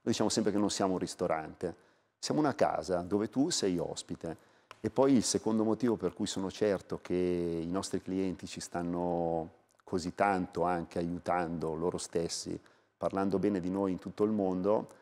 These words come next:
è proprio il fatto che io credo che dietro in cielo ci siano una cinquantina di osti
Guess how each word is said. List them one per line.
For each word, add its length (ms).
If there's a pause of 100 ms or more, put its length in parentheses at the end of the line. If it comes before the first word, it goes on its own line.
(440)
è 100
proprio 240
il 60
fatto 240
che 100
io 160
credo 320
che 160
dietro 720 (420)
in 80
cielo 340
ci 140
siano 560
una 180
cinquantina 600
di 140
osti 520